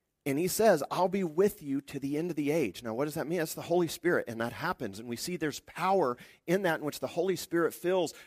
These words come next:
and drives. And when we become worshipers and students of Scripture and prayer and, and, and servant witnesses, the Holy Spirit uses that and takes the, the,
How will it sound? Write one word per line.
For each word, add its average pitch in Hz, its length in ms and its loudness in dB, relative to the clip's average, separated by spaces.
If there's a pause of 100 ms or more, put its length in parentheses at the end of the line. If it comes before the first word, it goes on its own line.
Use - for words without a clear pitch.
and 139 160 -2
drives. 156 540 4 (180)
And 151 200 0
when 139 260 0
we 220 220 -2
become 185 560 0 (160)
worshipers 170 640 2
and 131 100 -8
students 202 440 -2
of 160 120 -8
Scripture 185 340 -2
and 151 80 -4
prayer 202 380 4 (240)
and, 160 420 2 (300)
and, 160 140 0
and 139 140 0
servant 208 440 4
witnesses, 185 500 6
the 147 100 2
Holy 220 320 4
Spirit 185 440 -2
uses 190 680 4
that 107 540 -2 (2000)
and 165 160 2
takes 233 460 2
the, 175 220 2
the, 143 240 6